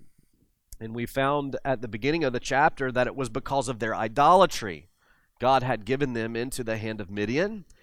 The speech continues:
and God was using this disciplinary action as a means to lead his people to repentance. And we talked about that. We talked about the difference between, uh, God's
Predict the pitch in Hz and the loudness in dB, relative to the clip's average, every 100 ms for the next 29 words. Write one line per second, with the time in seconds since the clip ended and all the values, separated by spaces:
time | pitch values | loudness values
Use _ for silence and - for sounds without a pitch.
0 | _ _ _ - 127 123 156 143 135 113 | _ _ _ -6 -4 4 4 4 -2 -2
1 | 135 226 240 180 165 143 135 147 - 123 | -2 -2 0 0 0 0 4 2 2 0
2 | 104 214 208 - 170 151 143 131 127 160 | 2 4 2 0 2 4 4 2 4 8
3 | 202 - - 131 113 202 180 - - _ | 8 6 -2 0 0 -2 -6 -18 -20 _
4 | _ _ 156 165 151 165 202 220 196 - | _ _ 6 6 2 0 0 0 -2 2
5 | 180 156 156 202 247 214 202 - - 190 | 4 6 6 4 4 4 2 2 -2 -2
6 | - 185 175 165 - - _ - 143 151 | 2 2 2 0 -8 -20 _ -4 0 0
7 | - 208 202 139 110 - 123 127 160 147 | 4 4 4 -4 -2 -4 -4 0 -2 4
8 | 214 - 175 160 151 139 147 196 180 208 | 2 4 4 6 6 2 2 0 2 0
9 | 147 160 139 - - 117 175 208 202 165 | 4 4 4 0 -12 2 4 4 2 0
10 | - 160 - 170 160 156 135 - - 143 | -2 -4 -2 2 2 2 -2 -14 2 6
11 | 147 139 139 160 170 123 | 6 4 6 8 8 4